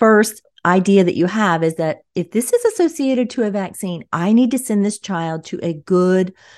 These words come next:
immunologist and ask for a full immunological workup to assess their immunity to every vaccine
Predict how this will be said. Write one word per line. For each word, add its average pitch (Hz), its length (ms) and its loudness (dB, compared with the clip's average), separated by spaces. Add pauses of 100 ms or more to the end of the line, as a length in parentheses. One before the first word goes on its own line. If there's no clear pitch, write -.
(220)
immunologist 165 920 0
and 160 200 -8
ask 151 300 -8
for - 120 -8
a 151 140 -6 (220)
full 269 420 4
immunological 196 840 2
workup 165 400 -4
to 175 160 -4
assess 170 460 -2
their 156 180 -4
immunity 165 580 -6
to - 240 -6
every 233 220 2
vaccine 247 720 -2